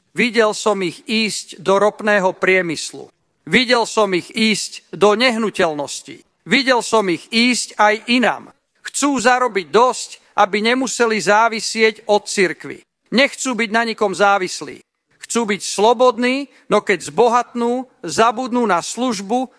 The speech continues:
a pôvodný zámer. Jákob je v peneli, Božia tvár.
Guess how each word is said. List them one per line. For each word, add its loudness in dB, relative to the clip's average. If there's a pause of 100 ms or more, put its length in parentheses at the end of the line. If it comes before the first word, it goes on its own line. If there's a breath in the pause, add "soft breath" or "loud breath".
a 2
pôvodný 2
zámer. 0 (400)
Jákob 2
je 2
v -20
peneli, 0 (300)
Božia 2
tvár. 2